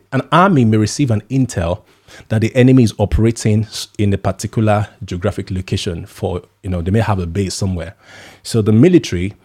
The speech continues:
will then arrange some troops, may, or, may, may arrange a squad or a few, a few soldiers, a tactic, a, a, is it tactical unit? They arrange a tactical unit, and these guys travel down there to that area and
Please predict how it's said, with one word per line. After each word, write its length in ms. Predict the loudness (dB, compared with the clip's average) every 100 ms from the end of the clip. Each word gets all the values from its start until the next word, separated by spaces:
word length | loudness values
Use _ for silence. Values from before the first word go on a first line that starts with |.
| _ _ _
will 120 | -2
then 160 | 0 2
arrange 420 | 2 2 4 4 2
some 340 | -6 -6 -6
troops, 400 | -4 -6 -6 -10 -14 -18 -18 -8
may, 180 | -4 -4
or, 280 | -2 -4 -4 -4
may, 260 | -4 -4
may 200 | -4 -2
arrange 260 | 0 0 0
a 60 | -2
squad 440 | -6 -4 -2 -2
or 180 | -2 -4
a 40 |
few, 320 | -6 -4 -4 -4
a 60 | -10
few 220 | -4 -4
soldiers, 640 | -2 -4 -2 -2 -2 -4 -16 _ -10
a 80 | -8
tactic, 420 | -4 -6 -6 -8
a, 180 | -8 -6 -6
a, 140 | -6 -6
is 80 | -12
it 140 | -12 -10
tactical 380 | -12 -10 -4
unit? 400 | -4 -2 -6 _ -20 -20 -20 -10
They 80 | -2
arrange 260 | 2 2 2
a 20 |
tactical 480 | -2 -6 -6 -2 0
unit, 340 | 2 2 -2 -4
and 180 | -2
these 140 | -2 0
guys 260 | 0 0
travel 520 | -4 -4 -2 0 0 -2 -2
down 260 | -2 -2
there 200 | 0 -2 -4 _ _ _ _ _ _ -6
to 100 | 0
that 200 | 2 2
area 380 | 2 2 0 -2 _ -20 -20 -8
and 440 | -4 -2 -2 -6